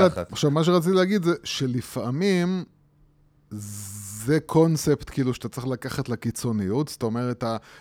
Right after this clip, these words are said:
Speaker 2: המסעדה הזאת באמצע שום דבר, ואז אתה צריך ללכת על אותנטיות ולשים גז על האותנטיות, ולפעמים באמת זה, אה, ופה יכול להיות ש-, אה, אה, אה, זה, אתה יודע, זה מה שאני חו-,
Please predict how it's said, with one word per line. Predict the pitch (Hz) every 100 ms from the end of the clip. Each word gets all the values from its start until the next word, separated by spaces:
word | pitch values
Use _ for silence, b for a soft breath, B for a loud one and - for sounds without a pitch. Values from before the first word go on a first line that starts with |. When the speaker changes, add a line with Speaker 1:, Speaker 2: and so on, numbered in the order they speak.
| -
Speaker 2:
המסעדה | 120 - 127 135 160
הזאת | 147 151 139
באמצע | 123 135 151 - 139 123
שום | - 147 135
דבר, | 113 143 143 113
ואז | 127
אתה | - 123
צריך | - 131 131
ללכת | 117 123 135 131
על | 113
אותנטיות | 107 - 143 143 143 135
ולשים | 117 107 - 135
גז | 120 135 139 127
על |
האותנטיות, | 117 107 127 101 101 95 147 175 b b b b b b
ולפעמים | 101 110 113 110 131 127 208 220 214 185
באמת | 156 170 185 156
זה, | 135 156 151 147 139 131
אה, | 123 120 117 107
ופה | 113 - 208 208 196 - _ _ _ _
יכול | 123 117 165 175
להיות | 170 175
ש-, | - 151
אה, | 143 -
אה, | 117 110 65 - - - 104
אה, | 104 - 104 98 90 82
זה, | 101
אתה | 98 110
יודע, | 120 113
זה | 107
מה | 117
שאני | 120 120 120
חו-, | 113